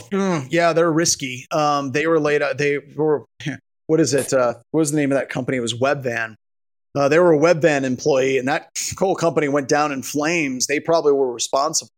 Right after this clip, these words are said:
for that." Like, I've seen this. And what I can't get my head around is you see, like, these line techs who get burnt this way. And I have seen people that literally had to leave the I T industry completely and go into selling cars or something like that because they can't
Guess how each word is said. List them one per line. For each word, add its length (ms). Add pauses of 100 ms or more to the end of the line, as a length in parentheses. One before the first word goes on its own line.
for 60
that." 80 (180)
Like, 180 (420)
I've 180
seen 340
this. 340
And 220
what 160
I 80
can't 460
get 120
my 120
head 220
around 380 (480)
is 220
you 60
see, 260
like, 180
these 200
line 420
techs 640 (240)
who 120
get 280
burnt 360
this 240
way. 320 (320)
And 100
I 80
have 120
seen 260
people 340
that 160
literally 560
had 300
to 80
leave 520
the 180
I 140
T 300
industry 540 (240)
completely 680
and 120
go 140
into 120
selling 400
cars 560
or 60
something 340
like 220
that 180
because 240
they 140
can't 420